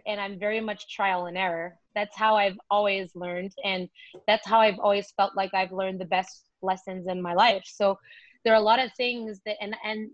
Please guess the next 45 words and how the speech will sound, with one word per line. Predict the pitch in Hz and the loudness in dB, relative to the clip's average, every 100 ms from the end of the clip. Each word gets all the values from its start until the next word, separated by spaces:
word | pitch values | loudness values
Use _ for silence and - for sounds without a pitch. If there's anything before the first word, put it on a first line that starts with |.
| _ | _
you | 208 | -6
know | 226 | -6
what? | 233 214 240 | 0 2 2
I | 202 | 2
have | 233 233 | 0 -2
to | 214 | -12
say | - 247 | -2 -2
that | 208 | 2
I | 190 | 0
love | 196 196 220 | 2 2 2
my | 220 196 175 | 0 -2 0
athletes | 185 - 202 185 - | -4 -4 -10 -10 -10
for | 190 | 0
that, | 185 185 | 0 0
because | - - 190 185 | -4 -4 -4 -2
there's, | - 196 - _ - _ _ - | -4 -6 -8 _ -20 _ _ 2
like, | 202 190 | 2 4
just, | 240 233 - _ _ - | 2 2 -2 _ _ -4
I | 208 208 | 2 2
think | 247 226 - | 2 -4 -6
a | - - | -12 -4
couple | 240 226 | 0 2
of | |
days | 196 240 | 2 2
ago, | 262 233 208 | 4 6 6
I | 190 | 6
was | 196 | 2
talking | - 220 208 | -4 -6 -4
with | 196 185 | -10 -6
Patrick | 185 202 - 196 | -2 -2 -2 -6
because | 190 208 190 | -8 -8 -2
we | 196 | 2
aren't | 190 214 | 2 2
sure | - 208 | -2 -2
if | 196 185 | -2 -4
the | |
games | 175 190 190 | -2 -2 0
are | 190 | -4
gonna | 175 175 | -2 0
happen. | 175 175 - - - _ - - - _ | 2 0 -4 -20 -20 _ -20 -20 -20 _
So | 226 | 4
we're | 220 | 4
trying | - 254 262 | 4 4 4
to | 233 | 2
refocus | 214 254 - 247 - | -2 -6 -2 -4 -2